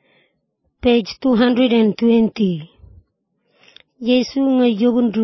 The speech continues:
ngwa charanga. Wang ma nga, Yesu, pundi ap yuk nga yiki. Tingi ko ate yi wo nye. Yesu nga yiba,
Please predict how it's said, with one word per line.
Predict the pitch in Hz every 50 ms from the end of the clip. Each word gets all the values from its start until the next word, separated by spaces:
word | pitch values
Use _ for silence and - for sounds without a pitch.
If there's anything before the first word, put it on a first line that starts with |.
| 214 202
ngwa | 202 214 226 226 - -
charanga. | - 247 220 233 220 214 202 190 170 160 160 160 - _ _ _ _ _ _ _ _ _ _ _ _ _ _ _ _ _ _ _ _ _ _ _ _ _ _ _ _ -
Wang | 277 269 269 262 254
ma | 262 262 262 254
nga, | 247 233 226 220 233 - - _ _ _ _ _ _ _ _ _ _ _ _ _ _ _ -
Yesu, | 226 226 240 240 247 214 - - 247 202 190 190 - _ _ _ _ _ -
pundi | - 254 247 240 254 269
ap | 262 202
yuk | 226 240 240 226 214
nga | 247 247 240 226 220
yiki. | 220 185 - 240 214 202 185 156 160 170 - _ _ _ _ _ _ _ _ _ _ _ _ _
Tingi | - 262 269 277 240 277 277 226
ko | - 254 240 233
ate | 220 - - 262 247 240
yi | 247 240
wo | 220 196 196 214 233 233 233
nye. | 202 180 202 180 175 165 160 165 - _ _ _ _ _ _ _ _ _ _ _ _ _ _ _ _ _ _ _ _ _ _ _ _
Yesu | - - - - - 294 285 285
nga | 285 277 269
yiba, | 262 240 247 240 208 214 208